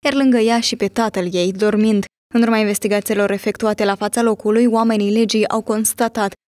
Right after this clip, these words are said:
că fata l-ar fi lovit pe tatăl său în timp ce el dormea, fiind în stare de ebrietate. Deocamdată nu se știe dacă copila a făcut-o intenționat sau din greșeală.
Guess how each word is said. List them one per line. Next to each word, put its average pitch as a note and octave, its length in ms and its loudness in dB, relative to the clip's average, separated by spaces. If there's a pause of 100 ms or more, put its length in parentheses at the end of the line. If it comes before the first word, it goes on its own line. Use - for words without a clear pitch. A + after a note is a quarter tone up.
(140)
că B3 100 2
fata A#3 400 -2
l-ar G#3 200 0
fi A#3 160 -2
lovit A3 320 0
pe G#3+ 140 -2
tatăl G3+ 400 -4
său A3 280 -2
în G3 100 -2
timp A#3 260 0
ce - 140 0
el A3 260 2
dormea, G#3+ 440 0
fiind F#3 380 -2
în F#3 140 -2
stare G#3 360 -2
de F#3 120 0
ebrietate. G3 580 0 (300)
Deocamdată C4+ 480 0
nu C#4 120 0
se C#4 140 0
știe A#3+ 420 0
dacă A3 440 0
copila A3 640 0
a A3 120 -2
făcut-o A#3+ 440 0 (100)
intenționat A#3+ 880 2
sau G#3+ 420 -4
din A3+ 240 2
greșeală. F#3+ 440 -2